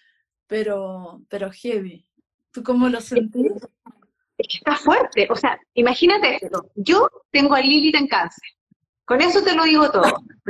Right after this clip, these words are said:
Speaker 2: O sea, <laughs> astrológicamente, yo tengo Lilith,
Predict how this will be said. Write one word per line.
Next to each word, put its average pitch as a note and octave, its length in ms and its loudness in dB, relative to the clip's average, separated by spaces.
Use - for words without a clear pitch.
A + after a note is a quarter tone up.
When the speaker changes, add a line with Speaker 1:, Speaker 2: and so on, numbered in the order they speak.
Speaker 2:
O B3 120 4
sea, B3 140 0
<laughs> - 20 -2
astrológicamente, E4 1200 0
yo A#3+ 140 2
tengo C#4+ 240 2
Lilith, D4+ 560 2